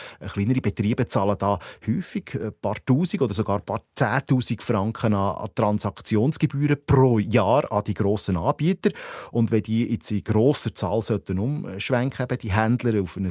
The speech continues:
günstigeres Modell gehen, dann kann es durchaus sein, dass sich die, äh, Bezahlkarte, eben das Wert-Cash-System relativ rasch, also da reden wir jetzt doch von Jahren, äh, auf einer breiten Front in der Schweiz kann, äh, durchsetzen oder zumindest Fuss fassen.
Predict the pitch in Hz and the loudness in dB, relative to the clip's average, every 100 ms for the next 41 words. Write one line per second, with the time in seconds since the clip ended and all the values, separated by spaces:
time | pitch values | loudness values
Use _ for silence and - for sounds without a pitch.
0 | - 123 139 - 131 117 101 92 101 120 | 0 2 2 2 0 2 2 2 0 2
1 | 101 117 - - - - 120 117 - 113 | 4 4 0 -10 -4 -2 0 0 2 2
2 | 127 151 - 127 113 - 113 - - 104 | 2 2 0 0 0 0 -2 -6 -6 -2
3 | 104 101 - - - - 113 - 104 - | 2 0 -2 -14 -16 -14 -6 -4 0 0
4 | 87 123 - 127 110 123 - 117 113 110 | 4 2 4 2 4 0 0 2 2 2
5 | 107 107 101 - 95 101 104 - 101 92 | -2 -2 -2 -4 -2 0 -2 -4 -2 0
6 | - - - 107 104 110 - - - 117 | 0 -2 0 0 2 2 0 -8 -2 2
7 | 127 139 98 - 101 - 98 117 - 80 | 4 4 2 0 -4 -2 0 0 -2 -6
8 | 80 - 90 95 92 92 - - 123 120 | -8 -6 -2 -2 -2 -4 -6 -2 -2 -2
9 | - 101 85 82 110 107 - - - 131 | -2 -2 -2 -2 0 -2 -4 -12 -2 -2
10 | 123 127 117 127 143 143 - 113 120 117 | 2 2 4 4 4 2 2 2 2 0
11 | 110 98 - - - 127 139 - 120 107 | 0 0 -4 -10 -4 0 0 0 -2 -2
12 | 113 104 117 135 139 123 117 110 - - | -2 -2 0 2 4 2 2 0 0 2
13 | 110 151 - - 90 - - - - | 4 2 0 -2 -2 -2 -6 -10 -14